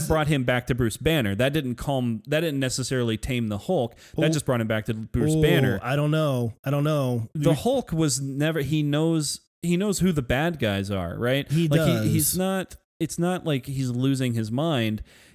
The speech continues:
Speaker 2: He, the Hulk rage that they've set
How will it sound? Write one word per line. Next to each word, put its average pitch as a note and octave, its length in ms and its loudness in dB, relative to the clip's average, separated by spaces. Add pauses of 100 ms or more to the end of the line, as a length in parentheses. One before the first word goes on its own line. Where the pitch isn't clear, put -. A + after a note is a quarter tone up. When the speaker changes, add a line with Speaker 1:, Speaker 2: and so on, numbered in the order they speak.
(260)
Speaker 2:
He, D#3+ 480 -2 (400)
the C#3 160 0
Hulk F#3+ 320 -2
rage A2+ 640 -2
that B2+ 280 -2
they've A#2 180 0
set D3+ 300 0